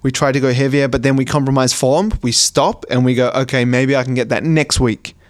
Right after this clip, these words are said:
But don't continue to try and push through. That's where we get into bad habits, and bad habits get you in big trouble. Bad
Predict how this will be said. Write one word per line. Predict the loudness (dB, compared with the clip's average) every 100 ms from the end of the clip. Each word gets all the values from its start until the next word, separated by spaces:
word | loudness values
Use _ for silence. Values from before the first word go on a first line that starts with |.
| _ _ _ _ _ _ -4
But | -2 0
don't | 0 0
continue | 0 0 0 0
to | 0
try | 0 0
and | 2
push | 2 0 0
through. | 2 2
That's | 2 0
where | 0
we | 0 0
get | 0
into | 0 -2
bad | 0 0 2
habits, | 0 -2 -2
and | -4 0
bad | 0 2
habits | 2 2 0 -2
get | -4 -2
you | 0 2
in | 2 0 -6 -20 _ -2
big | -2 0
trouble. | -2 -2 0 -4 -8 _ -20 -20 -20 _ -2
Bad | 0 0 -4